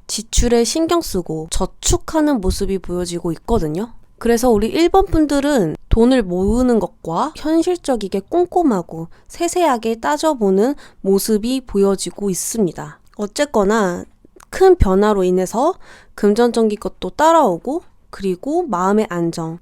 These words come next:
평화, 여유를 느낄 수 있는 삼월 달이 되지 않을까 싶거든요. 현재 우리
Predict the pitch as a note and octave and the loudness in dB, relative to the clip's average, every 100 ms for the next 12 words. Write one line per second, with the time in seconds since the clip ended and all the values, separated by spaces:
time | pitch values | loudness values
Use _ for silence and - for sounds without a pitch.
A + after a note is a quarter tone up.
0 | - - E4+ D#4 B3+ D#4+ - _ _ F#3 | -14 -2 0 0 0 -4 -8 _ _ -4
1 | F#3 F#3 F#3+ B3+ D#4 G3+ G3 - C#4 - | 0 2 2 0 -2 -2 -4 -4 -6 -2
2 | G#3+ F#3+ G3 G#3 E4 G4 F#4 D4 C#4 A3+ | 0 2 0 0 2 2 0 -2 -2 -4
3 | F3 F#3+ E3 E3 E3 G#3 G#3 G3+ - - | -6 -4 -4 -6 -6 -4 -4 -6 -10 -2
4 | E4 F3+ D#3 D#3 - - - E4+ F4+ B3 | 0 0 -6 -10 -18 -20 -6 0 0 0
5 | A#3 B3 F3+ D#3+ - _ G3+ G3+ G#3 G#3 | -2 -2 -4 -6 -16 _ -10 -6 -4 -4
6 | G#3 G#3 | -6 -8